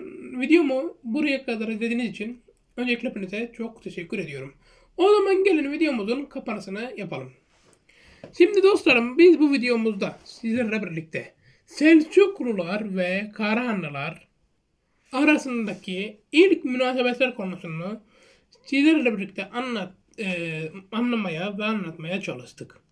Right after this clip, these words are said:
İnşallah diğer hafta, önümüzdeki videomuzda, e, ele alacağımız konu Selçuklular ve Oğuz Yakbuları konusu olacaktır. Biz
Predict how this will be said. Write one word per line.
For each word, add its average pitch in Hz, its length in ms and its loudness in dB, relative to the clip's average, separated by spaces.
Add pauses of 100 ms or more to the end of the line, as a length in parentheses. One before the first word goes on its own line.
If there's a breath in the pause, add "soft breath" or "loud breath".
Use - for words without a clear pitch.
(1160 soft breath)
İnşallah 403 680 6
diğer 403 280 6
hafta, - 280 -2
önümüzdeki 320 840 6
videomuzda, 254 840 0 (260)
e, 233 80 -6 (320)
ele 311 240 2
alacağımız 202 580 -2
konu 226 480 -6 (420)
Selçuklular 294 880 0
ve 214 80 -4
Oğuz 247 360 0
Yakbuları 170 760 -6 (200)
konusu 208 460 -4
olacaktır. 156 760 -8 (500 soft breath)
Biz 403 320 6